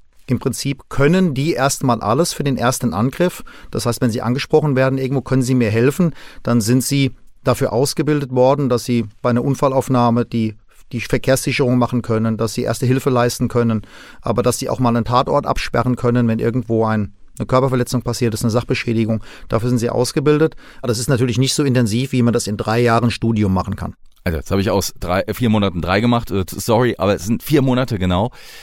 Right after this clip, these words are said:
Speaker 2: Ja, aber auch dann wahrscheinlich noch auf viel intensiveres Lernen, ne? Und, äh, auch mit Prüfungen, denke ich mal.
Speaker 1: Ja, es gibt schriftliche Prüfungen und praktische Prüfungen. Also wir haben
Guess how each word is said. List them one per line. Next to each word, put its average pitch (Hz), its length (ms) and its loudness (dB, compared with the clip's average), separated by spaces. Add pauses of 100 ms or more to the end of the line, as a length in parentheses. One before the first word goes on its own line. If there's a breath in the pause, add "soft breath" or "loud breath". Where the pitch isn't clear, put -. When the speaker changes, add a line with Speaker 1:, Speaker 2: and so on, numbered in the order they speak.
(220 loud breath)
Speaker 2:
Ja, 113 280 0
aber - 180 -2
auch - 80 -6
dann 113 220 2
wahrscheinlich 120 380 2
noch 110 120 0
auf 101 140 -4
viel 139 180 -2
intensiveres 113 560 0
Lernen, 104 320 0
ne? 110 240 0
Und, 101 320 -2
äh, 95 300 -2 (240)
auch 110 240 2
mit 110 120 -2
Prüfungen, 151 580 0
denke 139 220 -2
ich 143 120 -10
mal. 143 260 -6 (220)
Speaker 1:
Ja, 135 180 2
es 147 80 -2
gibt - 140 -4
schriftliche 196 360 0
Prüfungen 196 380 2
und 131 80 -4
praktische 170 380 -2
Prüfungen. 160 500 0
Also 123 220 0
wir 120 100 0
haben 120 320 2